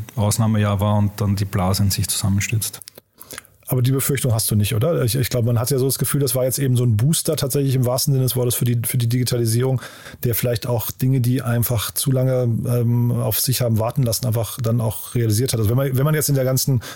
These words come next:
Speaker 2: Pandemie was Gutes sehen wollte, dann wäre es, glaub ich, das, oder?
Speaker 1: Ja, glaub ich auch. Also ich glaub, dass, ich glaub nicht, dass es jetzt eine, eine Ba-, eine Blase ist. Das ist, dafür ist viel zu viel Substanz da. Ich glaub schon, dass es den einen oder anderen Dämpfer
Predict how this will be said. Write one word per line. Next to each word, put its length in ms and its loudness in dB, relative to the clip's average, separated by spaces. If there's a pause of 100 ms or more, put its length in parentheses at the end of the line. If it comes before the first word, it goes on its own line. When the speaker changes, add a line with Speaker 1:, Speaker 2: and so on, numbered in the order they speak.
(180)
Speaker 2:
Pandemie 360 2
was 160 0
Gutes 280 0
sehen 260 2
wollte, 300 0
dann 380 2
wäre 140 2
es, 100 -2
glaub 140 -2
ich, 120 -2
das, 180 -2
oder? 300 0
Speaker 1:
Ja, 180 2
glaub 200 0
ich 120 -2
auch. 140 2
Also 160 2
ich 60 0
glaub, 180 -2
dass, 240 -2
ich 80 -8
glaub 180 0
nicht, 160 0
dass 120 0
es 40 -2
jetzt 220 0
eine, 200 0
eine 140 0
Ba-, 440 0
eine 260 2
Blase 440 0
ist. 280 -2
Das 160 -2
ist, 420 -2
dafür 240 2
ist 220 0
viel 340 0
zu 100 -2
viel 360 2
Substanz 560 0
da. 100 0
Ich 200 -2
glaub 240 -2
schon, 240 2
dass 120 0
es 140 0
den 120 0
einen 300 2
oder 160 2
anderen 400 2
Dämpfer 480 0